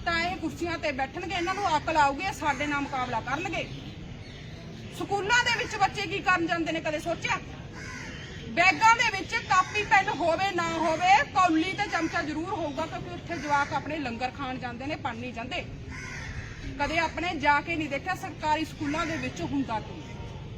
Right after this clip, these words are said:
ਸੋ ਸਾਡੀ ਜਥੇਬੰਦੀ ਵੱਲੋਂ ਪੂਰੀ ਸਪੋਰਟ ਆ, ਨਾਰੀ ਏਕਤਾ ਜਬਰ ਵਿਰੋਧੀ ਫਰੰਟ ਵੱਲੋਂ। ਬਹੁਤ ਲੰਬੇ ਸਮੇਂ ਤੋਂ ਅਸੀਂ, ਪਹਿਲਾਂ ਵੀ ਸਾਡੇ ਮਜ਼ਦੂਰਾਂ ਦੀ, ਕਿਰਤੀ ਲੋਕਾਂ ਦੀ ਅਸੀਂ ਲੜਾਈ ਲੜਦੇ ਆਏ ਹਾਂ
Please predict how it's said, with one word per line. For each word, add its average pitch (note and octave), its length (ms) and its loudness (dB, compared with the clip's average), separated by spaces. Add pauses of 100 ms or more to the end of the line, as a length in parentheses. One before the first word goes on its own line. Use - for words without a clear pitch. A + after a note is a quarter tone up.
(1500)
ਸੋ F4+ 160 -2
ਸਾਡੀ D4 340 2
ਜਥੇਬੰਦੀ E4 680 0
ਵੱਲੋਂ D4+ 300 2
ਪੂਰੀ D4 360 -2
ਸਪੋਰਟ C#4 460 -4
ਆ, D4+ 100 4
ਨਾਰੀ C4+ 300 -2
ਏਕਤਾ C4+ 300 -4
ਜਬਰ B3 260 -6
ਵਿਰੋਧੀ C4 480 -4
ਫਰੰਟ C#4 320 -6
ਵੱਲੋਂ। C4+ 400 -2
ਬਹੁਤ C4+ 260 -2
ਲੰਬੇ C4 300 -2
ਸਮੇਂ C4 320 -6
ਤੋਂ C4 200 -4
ਅਸੀਂ, C4 260 -6 (360)
ਪਹਿਲਾਂ D#4+ 300 6
ਵੀ E4 120 2
ਸਾਡੇ D4 300 2
ਮਜ਼ਦੂਰਾਂ C#4 480 0
ਦੀ, D#4 100 -4
ਕਿਰਤੀ C#4+ 360 0
ਲੋਕਾਂ C4+ 340 0
ਦੀ C#4 140 2
ਅਸੀਂ - 180 -2
ਲੜਾਈ B3+ 300 -2
ਲੜਦੇ C4 400 -2
ਆਏ A#3 180 -2
ਹਾਂ D4 220 -2